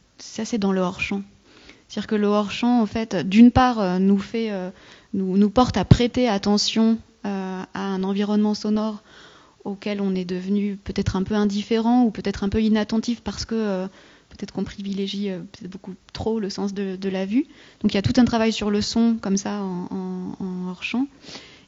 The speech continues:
Et puis aussi, euh, dans, dans vos films, alors moins dans celui d'Elsa, euh, mais, euh, les êtres humains, euh, et encore, euh, comme, comme on le disait, euh, le, la bergère, elle est souvent, euh, coupée, hein, par le cadre. Euh, bah, notamment les voix humaines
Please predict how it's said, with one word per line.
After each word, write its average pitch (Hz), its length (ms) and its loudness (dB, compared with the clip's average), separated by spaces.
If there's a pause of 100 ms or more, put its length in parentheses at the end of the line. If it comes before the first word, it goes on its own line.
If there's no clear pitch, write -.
Et 202 60 -2
puis 262 220 4
aussi, 208 300 2 (160)
euh, 190 340 -2
dans, 190 440 -2
dans 196 260 -2
vos 190 180 -4
films, 262 440 4
alors 185 260 -2
moins 240 200 8
dans 220 120 6
celui 202 280 2
d'Elsa, 202 420 2 (340)
euh, 196 140 -4 (540)
mais, 196 280 -2
euh, 190 100 -2
les 185 240 -2
êtres 202 220 -2
humains, 240 480 2
euh, 180 320 -4
et 185 100 2
encore, 190 460 -2 (100)
euh, 190 240 -10
comme, 190 560 -4
comme 190 220 -6
on 190 60 -4
le 190 40 -6
disait, 196 340 -6
euh, 175 220 -6
le, 180 280 -10 (320)
la 170 60 -8
bergère, 202 360 0
elle 180 100 -2
est 170 60 -4
souvent, 240 420 2
euh, 185 320 -2
coupée, 247 380 -6
hein, 208 100 -4
par 202 180 -6
le 180 100 -6
cadre. 240 260 -10 (760)
Euh, 180 600 -4 (220)
bah, 185 160 -4
notamment 196 340 -2
les 190 120 -6
voix 226 180 0
humaines 214 460 2